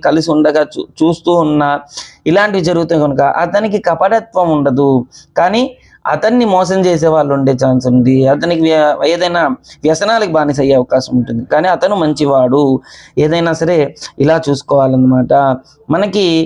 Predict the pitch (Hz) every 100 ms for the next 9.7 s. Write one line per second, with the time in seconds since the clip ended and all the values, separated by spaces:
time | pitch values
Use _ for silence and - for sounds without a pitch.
0 | 160 _ _ - 147 147 156 151 156 208
1 | 92 - _ _ _ 135 160 165 180 170
2 | 170 165 160 160 156 165 160 170 170 147
3 | 151 190 220 214 - 185 185 196 185 180
4 | 170 156 147 170 233 - _ _ 131 160
5 | 190 214 190 160 170 185 180 165 156 147
6 | 147 147 143 175 202 156 156 190 180 175
7 | 165 143 139 135 - 131 123 123 123 -
8 | - - 156 196 190 147 156 185 190 190
9 | 185 175 185 185 180 190